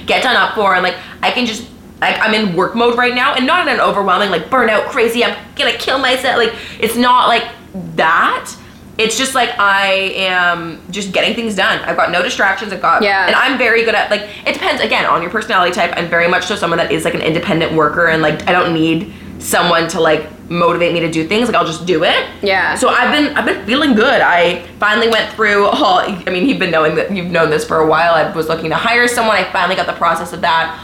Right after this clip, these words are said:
Speaker 1: all figured out and did all my phone interviews and got
Speaker 2: Yeah.
Speaker 1: everything done. So that was a good thing. I got, had time to get sorted. And now I'm, like, on top of my video schedule, which is so good because I always feel like I'm scrambling to meet my, like, posting days.
Speaker 2: Yeah.
Speaker 1: And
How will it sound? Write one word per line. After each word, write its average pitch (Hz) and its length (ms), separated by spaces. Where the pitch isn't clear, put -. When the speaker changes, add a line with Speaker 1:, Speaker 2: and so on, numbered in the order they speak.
Speaker 1:
all 160 180
figured 160 340
out 180 320
and 170 80
did 156 100
all 143 80
my 156 120
phone 240 260
interviews 226 500
and - 120
got 196 80
Speaker 2:
Yeah. 190 140
Speaker 1:
everything 160 280
done. 180 320
So 196 120
that 170 400
was 208 140
a 180 60
good 196 180
thing. 185 140
I 170 80
got, 160 160
had 170 160
time 170 180
to 185 60
get 170 180
sorted. 170 520
And 208 100
now 190 180
I'm, 196 80
like, 220 140
on 180 120
top 214 140
of 202 60
my - 140
video 262 320
schedule, 311 500
which 277 160
is 349 60
so 269 240
good 269 200
because - 220
I 190 140
always 247 280
feel 247 100
like 226 100
I'm 233 120
scrambling 190 460
to 208 80
meet 185 100
my, 180 120
like, 175 140
posting 220 380
days. 233 420
Speaker 2:
Yeah. 185 260
Speaker 1:
And 170 600